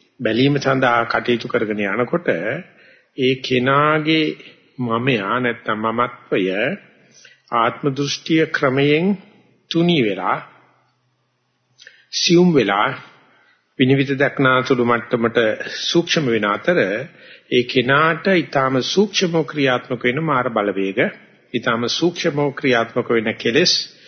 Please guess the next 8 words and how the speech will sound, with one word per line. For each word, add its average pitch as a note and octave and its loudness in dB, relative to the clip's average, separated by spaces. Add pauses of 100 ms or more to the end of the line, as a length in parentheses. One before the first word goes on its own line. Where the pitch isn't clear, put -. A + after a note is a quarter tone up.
(360)
වෙන්න C3+ 2
නොතිබිච්ච D#3 2
විදිහට C#3+ 0
පේන්න A#2+ -2
පටන් G2 -8
ගන්නවා. - -20 (680)
ඉතින් C#3 2
එතකොට C#3+ 0